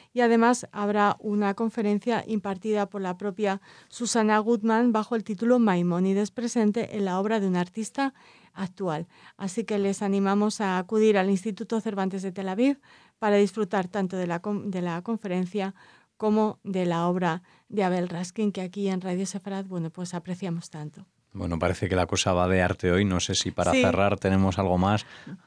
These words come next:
Speaker 1: Pues de alguna manera
Speaker 2: relacionado, sí.
Speaker 1: hablamos de diseño,
Speaker 2: Ujú.
Speaker 1: porque
Speaker 2: Bueno,
Speaker 1: ya
Speaker 2: también,
Speaker 1: se,
Speaker 2: claro que sí.
Speaker 1: claro, ya se conoce, eh, el logo del Festival de Eurovisión que se va a celebrar en Israel, en Tel Aviv.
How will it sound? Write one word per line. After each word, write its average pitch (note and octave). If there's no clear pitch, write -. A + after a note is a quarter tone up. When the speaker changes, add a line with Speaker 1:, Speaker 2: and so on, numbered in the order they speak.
Speaker 1:
Pues B3+
de C4
alguna B3
manera D4
Speaker 2:
relacionado, A#2+
sí. C#3+
Speaker 1:
hablamos A3+
de D4+
diseño, A3+
Speaker 2:
Ujú. F2
Speaker 1:
porque A3+
Speaker 2:
Bueno, -
Speaker 1:
ya -
Speaker 2:
también, A#3+
Speaker 1:
se, A#3
Speaker 2:
claro A#3
que -
sí. B3+
Speaker 1:
claro, B3
ya A#3
se C4
conoce, C#4
eh, G3+
el G#3+
logo C4+
del F#3
Festival G#3
de A3
Eurovisión G#3+
que C4+
se A#3+
va G3+
a F3+
celebrar F3
en E3
Israel, G#3
en F#3+
Tel F#3
Aviv. B3